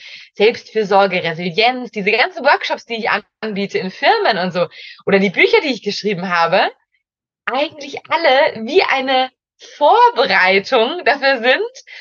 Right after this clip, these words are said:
um dann den nächsten Schritt wieder hin in, in die eigene Intuition zu gehen. Weil ich mir viel leichter tue, wenn ich schon achtsamer bin, ja. Also natürlich ist in dem intuitiven Muttersein nochmal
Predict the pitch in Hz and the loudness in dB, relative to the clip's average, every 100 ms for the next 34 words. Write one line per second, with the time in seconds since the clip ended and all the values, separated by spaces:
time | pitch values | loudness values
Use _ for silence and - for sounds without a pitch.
0 | - - 247 254 285 294 277 285 302 370 | -20 -12 -4 -2 -2 -2 -2 0 0 0
1 | 370 - 320 - - 269 277 277 302 311 | -4 -8 -8 -4 -4 -4 -2 0 0 -4
2 | - 254 240 247 262 - 339 277 240 247 | -4 -2 -2 -2 -4 0 0 0 -6 -6
3 | 294 - 381 440 - 185 170 156 156 - | -10 -2 -2 -2 -6 -12 -8 -8 -8 -16
4 | - - 180 233 247 - 240 220 311 - | -20 -4 -2 -2 -4 -4 0 0 0 -2
5 | 302 - 214 185 180 175 - 202 185 - | -4 -4 -2 0 0 -4 -6 -4 -6 -8
6 | _ _ - - - 202 175 165 175 160 | _ _ -6 -6 -4 -2 -2 -2 -2 -4
7 | 151 - 175 190 - - 185 190 - - | -6 -4 0 0 0 -2 -2 -2 -6 -12
8 | - - 277 269 240 214 196 190 214 240 | -8 -4 -4 -4 -6 -2 -2 -2 -6 -8
9 | 214 190 208 240 226 190 190 190 185 180 | -8 -4 -2 0 0 0 0 -4 -4 -6